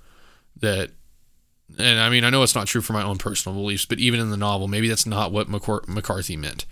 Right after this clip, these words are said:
Uh, maybe by allowing the kid to die, uh, or maybe by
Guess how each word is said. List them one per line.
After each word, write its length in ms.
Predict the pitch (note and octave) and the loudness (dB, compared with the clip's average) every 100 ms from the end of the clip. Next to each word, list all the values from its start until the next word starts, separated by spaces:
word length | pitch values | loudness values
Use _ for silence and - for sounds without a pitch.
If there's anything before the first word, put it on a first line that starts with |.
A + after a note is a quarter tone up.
| - - - - | -14 -18 -20 -6
Uh, 160 | A2 G#2+ | -2 0
maybe 280 | G#2+ A#2+ A#2+ | 2 2 2
by 240 | A2+ G#2 | 2 0
allowing 500 | G2 G2 G2+ G#2 G#2 | 0 -2 0 0 -2
the 80 | F#2+ | -4
kid 260 | - G#2+ G2+ | -2 -2 -2
to 60 | |
die, 360 | G2 F2 E2 - - - - - _ - - | -2 -4 -4 -8 -14 -20 -20 -20 _ -12 -2
uh, 500 | G#2+ G2 F2+ F#2 F2+ - _ _ _ _ _ A2+ | 0 0 0 -2 -4 -8 _ _ _ _ _ -2
or 60 | |
maybe 220 | A2 A#2 | 2 4
by 300 | A2 G#2+ G2+ | 4 2 0